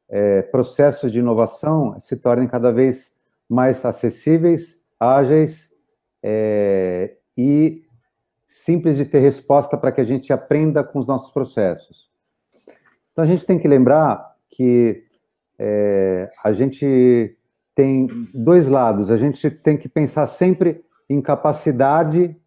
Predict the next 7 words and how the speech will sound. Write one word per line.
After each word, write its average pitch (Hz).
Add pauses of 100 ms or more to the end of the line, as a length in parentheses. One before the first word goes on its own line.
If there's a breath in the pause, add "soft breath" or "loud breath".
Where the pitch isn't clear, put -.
(300)
e 135
em 160
agilidade, 123 (300)
né? 110 (340 soft breath)
As 123
grandes 156
empresas 170